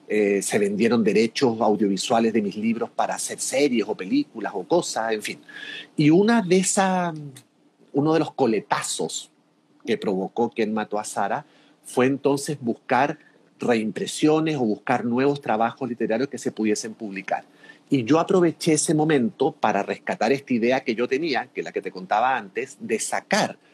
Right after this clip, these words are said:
estas tres novelas de ese libro de cuentos llamado Salida de Emergencia y publicarla como una unidad en sí misma llamada Naufragios. Así que en esas conversaciones con las editoriales, pues yo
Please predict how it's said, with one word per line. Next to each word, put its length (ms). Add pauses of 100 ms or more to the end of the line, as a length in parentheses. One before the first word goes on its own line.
(280)
estas 320
tres 280
novelas 580
de 120
ese 200
libro 380
de 100
cuentos 420
llamado 360
Salida 400
de 80
Emergencia 580
y 100
publicarla 840 (500)
como 220
una 280
unidad 340
en 60
sí 180
misma 320
llamada 400
Naufragios. 680 (360)
Así 240
que 120
en 80
esas 240
conversaciones 800
con 160
las 140
editoriales, 680 (360)
pues 220
yo 280